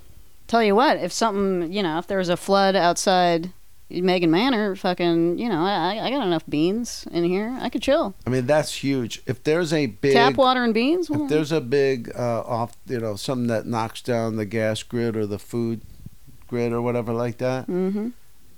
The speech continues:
Speaker 2: you would be at a decided advantage if you have a couple days worth of food. Like, if you don't have to go out right away to find food,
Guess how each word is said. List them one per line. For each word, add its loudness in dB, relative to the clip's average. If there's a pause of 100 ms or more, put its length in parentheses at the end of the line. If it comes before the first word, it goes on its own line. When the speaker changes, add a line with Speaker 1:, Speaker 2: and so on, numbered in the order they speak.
(120)
Speaker 2:
you 0
would 0
be 4
at 2
a 0
decided -2
advantage 0
if -8
you -2
have -4
a -4
couple -4
days -2
worth -6
of -6
food. -4
Like, -2
if -6
you 0
don't 2
have 0
to -2
go 2
out 2
right 0
away 0
to -2
find -6
food, -4